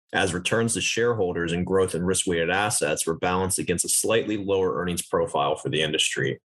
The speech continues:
The larger story related to capital was the fifty basis point decline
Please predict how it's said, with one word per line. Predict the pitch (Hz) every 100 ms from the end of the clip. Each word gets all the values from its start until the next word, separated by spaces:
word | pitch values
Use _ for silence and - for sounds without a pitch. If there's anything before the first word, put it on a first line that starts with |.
| _ _ _ _ _ _ -
The | 127
larger | 170 165
story | - 156 139
related | 120 117 110
to |
capital | - 110 104 104 107
was | 101 98
the | -
fifty | 131 131
basis | 135 113 110 -
point | - 107
decline | 95 - - 104 92 90